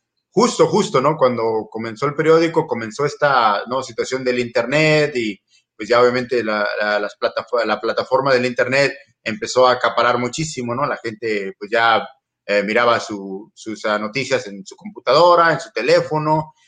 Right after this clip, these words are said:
y cambió completamente la manera que, que, que trabajan los medios, ¿no? Ya hoy en día, pues, miren, ya, ya, este, eh, ya tenemos transmisiones como esta, por ejemplo, ¿no? Que puedes tener tu transmisión, ah,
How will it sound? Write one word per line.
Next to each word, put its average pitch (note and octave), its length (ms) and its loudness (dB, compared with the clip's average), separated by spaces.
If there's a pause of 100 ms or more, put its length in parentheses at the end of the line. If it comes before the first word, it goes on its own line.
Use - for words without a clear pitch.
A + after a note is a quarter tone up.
(160)
y G#2+ 360 -4
cambió B2 360 2
completamente D#3 680 0
la C3 140 0
manera B2 380 0
que, G#2 480 -8
que, F#2+ 600 -10 (200)
que G#2+ 100 -6
trabajan A#2+ 500 0
los A2 160 -4
medios, C#3+ 380 0
¿no? D#3 160 -6
Ya B2 160 4
hoy C3 200 4
en B2 100 -6
día, C3+ 360 2 (320)
pues, A2 140 -6
miren, C#3 280 0
ya, A2 100 -4 (200)
ya, A2 220 0 (100)
este, G#2+ 840 -2
eh, G#2 60 -6
ya A2+ 220 2
tenemos A#2+ 340 -4
transmisiones A#2+ 540 -2
como B2 220 0
esta, E3+ 240 2
por A#2+ 100 0
ejemplo, A2+ 400 0
¿no? B2 220 -4
Que - 160 -20
puedes A#2 380 -4 (320)
tener A2+ 200 -4
tu A#2 120 -12
transmisión, C3+ 760 0
ah, A2+ 220 -2